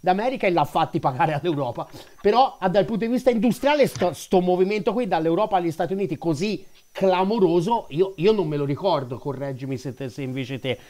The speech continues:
hai una memoria storica diversa dalla mia. Quindi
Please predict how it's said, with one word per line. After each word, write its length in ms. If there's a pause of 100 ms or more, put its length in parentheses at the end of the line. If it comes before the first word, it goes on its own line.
(180)
hai 140
una 200
memoria 640
storica 500
diversa 400
dalla 140
mia. 140 (300)
Quindi 420